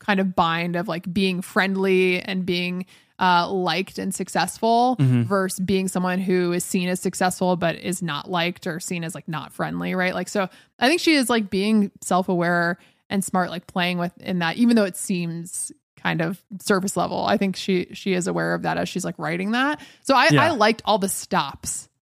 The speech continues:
Speaker 1: on Barbie Land.
Speaker 2: No, I did too. I'm excited to rewatch it and take that in because even after two watches, even in the second watch, I couldn't help but kind of just be stuck in the previous scene I was just in 'cause it just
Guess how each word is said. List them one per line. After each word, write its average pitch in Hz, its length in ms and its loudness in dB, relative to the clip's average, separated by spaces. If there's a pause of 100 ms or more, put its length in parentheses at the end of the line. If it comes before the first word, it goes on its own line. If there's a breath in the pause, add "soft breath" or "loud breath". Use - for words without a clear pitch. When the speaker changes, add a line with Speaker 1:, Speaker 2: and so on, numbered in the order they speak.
(200)
Speaker 1:
on 175 460 -2
Barbie 175 320 -2
Land. - 460 -12
Speaker 2:
No, 175 160 6
I 175 140 4
did 196 120 -2
too. 185 160 2
I'm 151 140 2
excited 180 380 0
to 156 100 -4
rewatch 131 480 0
it 135 160 0
and 123 260 -4
take 135 260 -2
that 117 140 0
in 127 200 0
because 135 300 0
even 165 200 2
after 139 220 0
two 139 240 2
watches, 123 420 -2
even 135 160 0
in 127 60 0
the 120 60 -4
second 127 320 -2
watch, 120 200 -6
I 139 60 -4
couldn't 127 240 -2 (140)
help 127 280 0
but 127 180 -8
kind 127 140 -4
of 117 80 -4
just 117 320 -6 (560)
be 151 120 2
stuck 135 400 0
in 135 80 0
the 117 80 0
previous 147 440 2
scene 175 160 0
I 135 100 4
was 120 140 2
just 131 200 -2
in 180 320 -2
'cause 127 200 0
it 113 60 -12
just - 240 -4